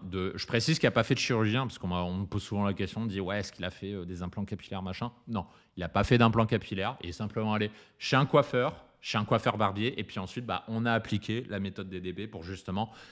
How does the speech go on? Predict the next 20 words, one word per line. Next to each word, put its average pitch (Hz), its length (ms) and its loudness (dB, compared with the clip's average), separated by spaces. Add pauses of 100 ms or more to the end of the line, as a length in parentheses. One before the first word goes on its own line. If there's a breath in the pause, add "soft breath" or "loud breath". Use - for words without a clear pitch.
(160 loud breath)
le 139 220 10
valoriser 147 640 6
à 110 80 -2
sa 117 160 -2
juste 107 260 -2
valeur 104 480 2
et 113 80 -2
surtout 131 480 -2 (340 loud breath)
mettre 131 520 2 (240)
un 123 100 0
coup - 220 2
de 165 60 2
frais 170 280 6
sur 156 220 0
tout - 120 -8
ça 139 260 0
pour 120 200 -6
que - 100 0
Pierre, 143 420 4
bah, 107 120 2